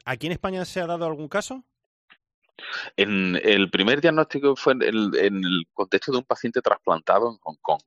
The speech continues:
Speaker 2: ¿vale? Porque este virus se conoce desde el año dos mil diez de unos compañeros alemanes que lo identificaron en ratas de Alemania, pero se pensaba que no infectaba a la, a las personas.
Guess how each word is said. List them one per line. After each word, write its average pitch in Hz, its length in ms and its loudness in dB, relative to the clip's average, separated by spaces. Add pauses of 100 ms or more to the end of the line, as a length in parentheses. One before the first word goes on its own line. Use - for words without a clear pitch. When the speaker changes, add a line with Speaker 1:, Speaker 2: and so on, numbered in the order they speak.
(100)
Speaker 2:
¿vale? 92 280 2
Porque 95 160 4
este 120 160 2
virus 120 240 0
se 120 120 -2
conoce 113 440 0
desde 87 180 4
el 90 80 4
año 104 160 0
dos 92 140 0
mil 78 240 -8
diez 131 340 2 (320)
de - 80 -4
unos 92 160 -2
compañeros 92 480 0
alemanes 92 400 2
que 107 100 -4
lo 92 60 2
identificaron 82 600 -2
en 80 80 -2
ratas 82 320 2
de 82 80 2
Alemania, 73 460 -4 (460)
pero 110 180 2
se 120 120 0
pensaba 104 360 0
que 104 80 -2
no 98 80 -4
infectaba 95 560 0
a 80 320 0
la, 69 420 -2
a 71 180 -8
las 69 140 -6
personas. 107 460 -2